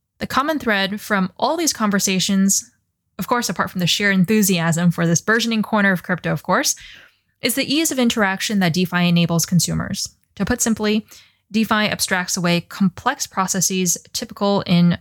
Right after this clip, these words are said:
traditional finance. Everything from making a trade to taking out a loan. And this is reflected in the total value locked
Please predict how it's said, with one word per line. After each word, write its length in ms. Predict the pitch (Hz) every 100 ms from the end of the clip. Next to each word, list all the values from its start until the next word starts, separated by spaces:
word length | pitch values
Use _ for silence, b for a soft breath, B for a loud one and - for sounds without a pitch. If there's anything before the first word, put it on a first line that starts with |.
| _
traditional 600 | - 160 160 - 160 165 -
finance. 640 | 240 233 - - - - b b b b b b -
Everything 360 | 202 202 202 185
from 300 | 180 175 - -
making 320 | 180 165 170
a 60 |
trade 380 | 165 262 262 262
to 80 | 220
taking 260 | 175 165 165
out 160 | 165
a 60 | 165
loan. 420 | 196 214 214 214 _ b b b b b
And 240 | 214 208 202
this 320 | 196 240 285
is 160 | 349
reflected 420 | 302 - 240 240 226
in 160 | 208
the 140 | 190 180
total 260 | 208 214
value 340 | 180 160 175 196
locked 400 | 156 170 -